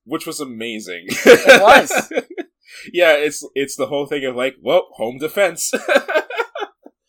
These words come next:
Speaker 1: Like, they, they were not at all equipped for it, but they did give it their damnedest try, and I think they, they did fuck up at least one of them a little bit. <laughs>
Speaker 2: Yeah, a little bit.
Speaker 1: So that was a very fun scene from that. Again, this movie has,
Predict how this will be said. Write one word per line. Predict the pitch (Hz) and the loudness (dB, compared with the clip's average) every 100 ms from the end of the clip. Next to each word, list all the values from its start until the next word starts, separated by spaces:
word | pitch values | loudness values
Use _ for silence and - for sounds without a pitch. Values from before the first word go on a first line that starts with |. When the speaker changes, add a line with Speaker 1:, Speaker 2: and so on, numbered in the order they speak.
| _ _ _ _ | _ _ _ _
Speaker 1:
Like, | 120 113 - | -8 -8 -8
they, | - 131 117 - | -6 -6 -6 -8
they | 123 | -8
were | 110 | -6
not | 110 170 | -4 -2
at | 139 | 0
all | 135 110 - | -2 -4 -6
equipped | 135 - - | -10 -10 -6
for | 175 120 | -4 -4
it, | 98 92 _ _ _ _ | -6 -10 _ _ _ _
but | 117 107 | -8 -8
they | 107 | -10
did | 143 131 | -10 -10
give | 135 123 | -10 -10
it | 113 | -12
their | 104 | -12
damnedest | 104 110 101 92 | -12 -12 -14 -16
try, | - 117 | -10 -10
and | 92 | -8
I | 90 | -10
think | 165 277 | -14 -12
they, | 92 - _ | -14 -16 _
they | 92 | -18
did | 80 131 | -14 -14
fuck | - 113 117 | -12 -12 -10
up | 104 | -14
at | 78 | -14
least | 87 87 90 | -18 -20 -20
one | 92 | -20
of | 82 | -20
them | 73 | -20
a | 73 | -20
little | 78 69 | -20 -20
bit. | 67 67 - _ - - | -20 -20 -20 _ -20 -20
<laughs> | _ _ | _ _
Speaker 2:
Yeah, | - 208 240 | -4 0 0
a | |
little | 226 240 | 0 -2
bit. | 254 175 _ _ _ _ | -4 -4 _ _ _ _
Speaker 1:
So | _ 107 | _ -12
that | 110 135 | -6 -6
was | 113 95 | -6 -12
a | |
very | 92 85 82 | -16 -18 -18
fun | - 78 | -20 -20
scene | - 73 76 | -20 -20 _
from | 78 76 | -20 -20
that. | 76 80 - _ _ _ _ _ _ _ _ 107 | -20 -20 -20 _ _ _ _ _ _ _ _ -12
Again, | 117 104 95 _ | -8 -8 -12 _
this | 104 123 - | -14 -12 -12
movie | 147 135 123 113 | -16 -12 -12 -12
has, | 113 104 98 92 - | -12 -10 -12 -14 -20